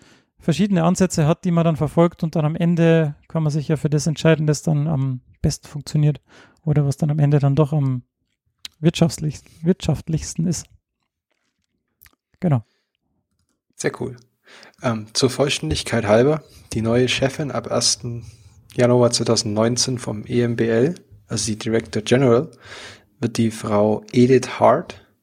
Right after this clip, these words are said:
Speaker 2: ist eine Britin, ähm, in, die zurzeit in, ähm, Paris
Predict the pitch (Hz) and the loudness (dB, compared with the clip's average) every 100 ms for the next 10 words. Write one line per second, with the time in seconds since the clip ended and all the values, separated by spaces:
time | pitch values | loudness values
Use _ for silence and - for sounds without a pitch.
0 | _ _ _ _ _ _ _ _ _ - | _ _ _ _ _ _ _ _ _ -12
1 | 127 113 110 123 135 165 165 - - _ | -6 -4 0 2 2 0 -4 -12 -20 _
2 | _ _ _ _ _ _ _ - 104 101 | _ _ _ _ _ _ _ 0 0 0
3 | 101 95 _ _ _ _ - - 113 120 | -4 -10 _ _ _ _ -20 -10 -8 -8
4 | - - 113 113 - 107 107 101 107 - | -8 -2 0 0 2 2 2 -2 -6 -14
5 | - - 104 101 98 107 104 131 160 - | -8 -2 0 0 0 0 2 0 0 -2